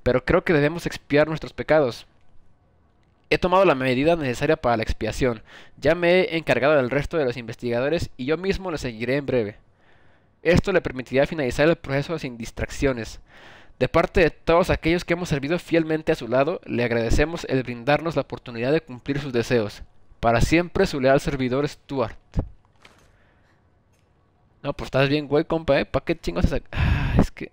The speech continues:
bueno, es que estuve, según yo, por lo que leí, trabajaba para Alex. Y después de hacer lo que sea que,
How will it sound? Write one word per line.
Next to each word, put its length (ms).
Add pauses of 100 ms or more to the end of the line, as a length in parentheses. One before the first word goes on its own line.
(380)
bueno, 160
es 280
que 120
estuve, 300
según 240
yo, 80 (560)
por 100
lo 100
que 100
leí, 120
trabajaba 460
para 260
Alex. 360 (2000)
Y 380 (1040)
después 540
de 100
hacer 340
lo 160
que 160
sea 240
que, 180